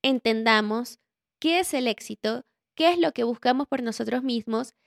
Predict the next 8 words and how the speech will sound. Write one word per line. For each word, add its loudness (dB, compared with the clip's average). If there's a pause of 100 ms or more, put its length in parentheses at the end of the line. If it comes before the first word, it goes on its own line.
(420)
y 4
entender 0
así -2 (260)
que 2
no 0
nos -6
puede -2
frenar -2